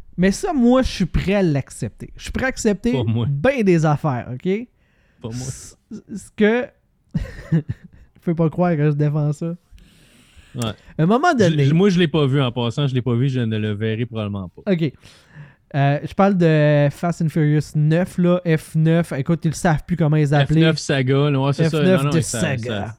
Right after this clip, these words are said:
Speaker 2: savent, savent plus. Savent plus
Speaker 1: Pour vrai, ils sa-, ils savent plus. Ça a pas de bon sens, là. À un moment donné, là, décroche, puis faites, on le sait que c'est un après l'autre, là. Arrêtez des, ah, tu vois. Et, euh, <laughs> fait que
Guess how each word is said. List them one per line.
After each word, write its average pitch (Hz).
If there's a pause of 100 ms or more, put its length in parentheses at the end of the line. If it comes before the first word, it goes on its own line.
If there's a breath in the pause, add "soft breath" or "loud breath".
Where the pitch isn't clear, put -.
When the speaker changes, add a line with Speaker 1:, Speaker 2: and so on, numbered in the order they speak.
Speaker 2:
savent, 165
savent 104
plus. 98 (160)
Savent 98 (180)
plus 90
Speaker 1:
Pour 180
vrai, 165
ils 135
sa-, 143
ils 127
savent -
plus. 95
Ça 104
a 110
pas 127
de 107
bon 101
sens, 131
là. 127
À -
un -
moment 127
donné, 135
là, 131
décroche, 139
puis 120
faites, - (760)
on 208
le 208
sait 302
que -
c'est 175
un 185
après 160
l'autre, 160
là. 147
Arrêtez 170
des, 151 (1400 soft breath)
ah, 156
tu -
vois. 98 (720 loud breath)
Et, 233
euh, 147 (380 loud breath)
<laughs> -
fait 240
que -